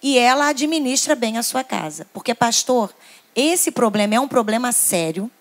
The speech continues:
A compulsão a compras é um problema até psiquiátrico, que é tratado,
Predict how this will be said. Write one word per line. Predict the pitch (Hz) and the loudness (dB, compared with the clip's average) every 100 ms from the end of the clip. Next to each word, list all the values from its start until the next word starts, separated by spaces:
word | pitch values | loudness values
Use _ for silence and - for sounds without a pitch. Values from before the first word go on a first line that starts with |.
| _ | _
A | 190 | -8
compulsão | - - 285 349 330 294 - - 202 185 208 220 | -4 0 2 2 0 2 0 2 2 2 0 -4
a | - 240 | -4 -4
compras | - 220 185 180 208 226 226 - - - - | 0 0 2 0 -4 -4 -6 -10 -18 -20 -4
é | 247 | 0
um | 294 359 | 0 2
problema | - 285 226 226 | 4 4 2 0
até | 226 214 | 0 -2
psiquiátrico, | 202 - 370 - 370 - 311 214 190 240 220 269 302 _ - | -2 0 0 0 -2 -2 0 0 0 -4 -4 -4 -6 _ -6
que | 247 | 0
é | 247 | 0
tratado, | 247 - 285 285 _ 240 214 233 240 196 | -2 -4 -4 -4 _ 0 2 0 0 -6